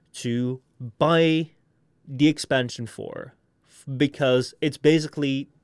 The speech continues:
a different, like, I, this, it's basically, I would buy that as a separate game, but right now it's just that, that exact game, but then on this live service, I would buy that for fifty bucks. I think that, that I would have no problem with that. I think that as long as the value behind it,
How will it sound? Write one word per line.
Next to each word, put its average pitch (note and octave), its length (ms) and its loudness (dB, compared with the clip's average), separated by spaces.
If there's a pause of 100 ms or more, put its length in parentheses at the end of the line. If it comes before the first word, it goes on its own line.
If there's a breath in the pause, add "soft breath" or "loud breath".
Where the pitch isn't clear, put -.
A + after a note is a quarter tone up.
(280)
a D3+ 80 2
different, D3 480 0
like, C3 180 0
I, C#3 140 0
this, C3 260 -4
it's C#3 160 -8
basically, D#3 460 0
I C3 80 -2
would C3 200 -4
buy F#3 220 4
that D3+ 280 2
as B2+ 120 -4
a B2+ 60 -8
separate D3+ 340 -4
game, C3 200 -2
but C3+ 120 -6
right C3+ 160 -4
now B2+ 320 -4
it's - 200 -10
just B2+ 320 -6
that, C3 260 -2 (100)
that B2+ 120 0
exact C3 400 -4
game, A#2+ 320 -4 (320 loud breath)
but C3 100 -4
then C#3 160 2
on C3+ 120 0
this C3 140 -2
live B2+ 200 0
service, A2 340 -6 (320 loud breath)
I D3+ 60 4
would E3+ 180 6
buy C#3 200 2
that B2+ 180 -4
for B2 80 -14
fifty - 280 -8
bucks. - 380 -16 (180)
I C#3 80 0
think C#3+ 220 -6
that, A#2+ 140 -8
that B2 240 -2
I B2 100 -2
would B2 140 -2
have A2+ 180 -6
no G#2 100 -10
problem G#2+ 360 -12
with - 140 -20
that. - 140 -16
I A#2+ 120 -2
think E3 180 2
that D#3+ 80 4
as C3+ 140 2
long D#3+ 200 2
as D3+ 80 0
the C#3 80 -8
value E3+ 320 4
behind A#2+ 400 -4
it, A2 160 -4